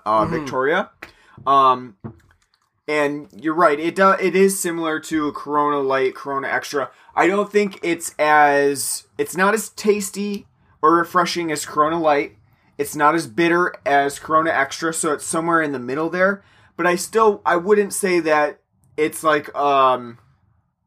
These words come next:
Speaker 1: anything that really stands out to me. There's nothing, it's just, like, it goes down and it just is kind of there.
Speaker 2: Here's some watery bread.
Speaker 1: Right, exactly. It's just kind of there.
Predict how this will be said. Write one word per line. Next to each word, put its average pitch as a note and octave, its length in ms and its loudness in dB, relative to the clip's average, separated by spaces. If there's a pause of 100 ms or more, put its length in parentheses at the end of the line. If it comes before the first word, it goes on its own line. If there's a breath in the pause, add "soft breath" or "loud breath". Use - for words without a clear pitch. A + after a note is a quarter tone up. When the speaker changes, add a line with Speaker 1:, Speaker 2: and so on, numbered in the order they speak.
(180)
Speaker 1:
anything E3 360 -2
that D#3 160 4
really D#3+ 260 2
stands D3 380 -6
out B2 200 4
to A2 100 -14
me. F#2+ 160 -14
There's C3 240 -10
nothing, F3 380 -2
it's E3+ 240 -6
just, F#3+ 240 -4
like, E3+ 360 -2 (920)
it E3 160 -2
goes F#3 340 2
down E3 560 2
and C#3+ 200 -6
it C#3 200 -4
just D3 260 -14
is C#3+ 160 -10
kind C#3+ 280 -6
of A2 200 -10
there. A#2+ 260 -4
Speaker 2:
Here's F#4+ 280 -4
some G#3 300 -2
watery F#3 540 2
bread. A#2+ 560 -8
Speaker 1:
Right, D#3+ 300 4
exactly. D#3+ 520 2
It's E3+ 140 -4
just - 160 -10
kind A3 240 -2
of D#3 140 -2
there. A#2+ 360 2